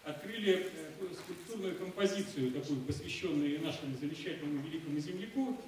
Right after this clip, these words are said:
и его периодическому закону. Вот сейчас заставочка будет. Вы можете посмотреть это торжественное открытие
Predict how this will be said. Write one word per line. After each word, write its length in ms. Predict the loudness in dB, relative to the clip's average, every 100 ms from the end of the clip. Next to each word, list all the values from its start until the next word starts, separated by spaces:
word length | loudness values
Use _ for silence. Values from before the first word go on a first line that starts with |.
| -12 -8
и 60 | 0
его 320 | 2 4 4
периодическому 640 | 4 4 4 0 -4 -2
закону. 440 | 0 0 2 2 2
Вот 160 | 0
сейчас 260 | 2 2 2 0
заставочка 540 | -4 -2 0 0 -2 -6 -2
будет. 140 | -2 -2 -8 -14 -16 -18 -10
Вы 140 | 0 2
можете 280 | 4 2 0
посмотреть 520 | 2 2 2 2 0
это 260 | 0 0 0 -2 -4
торжественное 600 | -4 -2 -2 -2 -2 -2
открытие 600 | 2 4 4 6 4 4